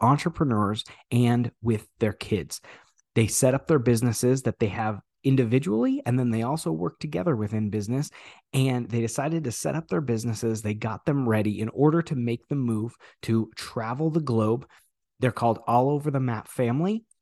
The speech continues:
on Instagram, so at All Over the Map Family, and they are doing some things that are absolutely amazing.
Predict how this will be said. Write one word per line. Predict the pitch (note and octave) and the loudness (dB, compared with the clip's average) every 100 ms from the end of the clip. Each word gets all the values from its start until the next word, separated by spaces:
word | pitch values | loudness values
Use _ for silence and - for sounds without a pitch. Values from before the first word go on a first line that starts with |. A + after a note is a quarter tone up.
| - | -4
on | B2+ | -2
Instagram, | C#3 B2 - G#2+ A2+ A#2 | -2 -4 -6 -4 -4 -4
so | A2 - | -6 -4
at | A#2 - | -4 -4
All | - A2+ | -2 0
Over | B2 C#3 | 0 0
the | C#3 | -4
Map | A#2+ A#2+ - | -4 -6 -6
Family, | A#2 A2+ D3 F#3 - - - | -4 0 0 -2 -6 -20 -10
and | A#2 A2 A#2 | -4 -4 2
they | C#3+ E3+ E3+ | 6 8 6
are | A#2 A2+ | 2 -2
doing | G#2+ B2 C3+ C3+ | -2 -2 0 -4
some | B2+ A2 | -4 -6
things | - B2+ B2 A#2 | -2 -2 -2 -2
that | G2+ | -6
are | - | -8
absolutely | - A2+ B2+ - A#2+ G#2+ A2 A2 G#2+ | -6 -6 -4 0 2 4 4 2 0
amazing. | G2 G2+ G#2+ A2 F#2+ F2+ | -2 -4 -2 -2 -4 -10